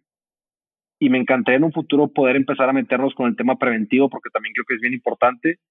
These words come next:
Ahorita, hoy, creo que no hay empresa que dé más valor que nosotros en el tema de los seguros de mascotas.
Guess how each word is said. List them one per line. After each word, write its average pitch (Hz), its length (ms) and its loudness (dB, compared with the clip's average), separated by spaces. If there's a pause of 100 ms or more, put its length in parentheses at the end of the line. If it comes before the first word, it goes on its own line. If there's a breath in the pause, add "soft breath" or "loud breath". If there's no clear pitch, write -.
(320)
Ahorita, 139 480 4
hoy, 170 420 2 (1300)
creo 139 240 0
que 160 160 0
no 147 120 0
hay 147 140 2
empresa 147 360 -2
que 143 120 -2
dé 131 80 0
más 139 160 -4
valor 131 240 -2
que 147 80 -4
nosotros 131 440 -4
en 131 60 0
el 117 100 -2
tema 127 180 2
de 131 40 2
los 123 80 -2
seguros 120 240 0
de 127 60 -2
mascotas. 123 500 -2